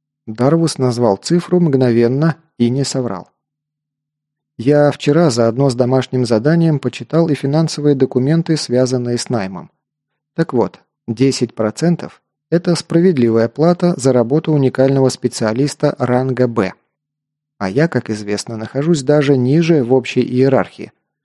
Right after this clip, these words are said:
Так что, наверное, надо соглашаться.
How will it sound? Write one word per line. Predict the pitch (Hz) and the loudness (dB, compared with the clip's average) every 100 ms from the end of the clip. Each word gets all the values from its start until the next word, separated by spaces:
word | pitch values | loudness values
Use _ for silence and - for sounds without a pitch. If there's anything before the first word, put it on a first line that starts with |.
| _ _ - | _ _ -14
Так | 165 | -12
что, | - 185 | -2 2
наверное, | 160 156 170 175 | 2 2 2 2
надо | 143 131 147 147 | 2 0 -2 -4
соглашаться. | - 143 147 - 101 90 - | -4 -2 -2 -2 -8 -8 -10